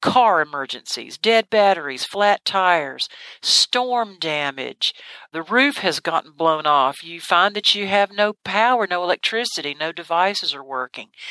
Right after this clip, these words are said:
These kinds of things are happening to somebody somewhere every single day. And we were astonished when we did a little research to find that a vast majority of people found themselves woefully unprepared for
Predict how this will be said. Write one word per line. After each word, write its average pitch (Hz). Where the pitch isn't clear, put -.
These 294
kinds 302
of 226
things 233
are 196
happening 185
to 143
somebody 151
somewhere 135
every 175
single 147
day. 151
And 165
we 233
were 302
astonished 240
when -
we 175
did 185
a -
little 185
research 190
to 185
find 190
that 165
a 165
vast 262
majority 233
of 160
people 165
found 339
themselves 262
woefully 190
unprepared 247
for 156